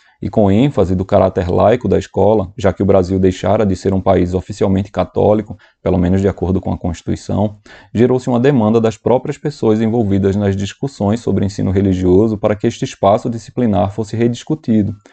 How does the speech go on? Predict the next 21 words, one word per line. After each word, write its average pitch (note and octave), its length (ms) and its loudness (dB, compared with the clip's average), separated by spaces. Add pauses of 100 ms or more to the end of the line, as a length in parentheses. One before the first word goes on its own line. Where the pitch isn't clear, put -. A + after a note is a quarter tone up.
(300)
desta G2+ 280 0
vez G2 260 2
a A#2 80 0
partir A#2 320 -2
de G#2+ 80 2
uma A2 140 0
proposta G#2 480 -2
que B2 100 -6
não A2+ 160 0
abrisse A#2 320 -2
espaço - 420 -2
para G2+ 160 -2
a G2+ 40 0
intolerância. G2+ 640 0 (300)
Um A2+ 140 2
dos B2 140 2
caminhos G2 360 2
que G2 140 -2
gostaríamos F#2 500 0
de F2+ 80 -4
seguir F#2+ 440 -2